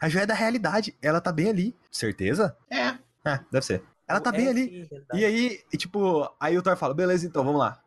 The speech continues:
Speaker 1: Rocket vai na frente, ele simplesmente vai embora, Thor. E é isso aí, velho.
Speaker 3: Ele vê a mãe dele e ele vai atrás.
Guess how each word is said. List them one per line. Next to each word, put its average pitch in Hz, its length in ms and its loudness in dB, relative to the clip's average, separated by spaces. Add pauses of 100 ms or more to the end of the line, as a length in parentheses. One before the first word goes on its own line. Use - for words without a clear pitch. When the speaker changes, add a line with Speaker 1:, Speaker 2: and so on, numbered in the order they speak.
Speaker 1:
Rocket 147 440 -2
vai 165 200 0
na 180 180 0
frente, 185 420 -4
ele 294 180 2
simplesmente 330 460 -2
vai 330 120 2
embora, 359 320 2
Thor. 311 300 0 (180)
E 277 60 -2
é 269 80 2
isso 262 120 -4
aí, 294 180 4
velho. 202 140 -4 (360)
Speaker 3:
Ele 139 180 -2
vê 143 120 0
a 147 60 2
mãe 151 200 0
dele 147 300 2
e - 20 0
ele 165 100 -2
vai 160 140 -2
atrás. 127 480 -2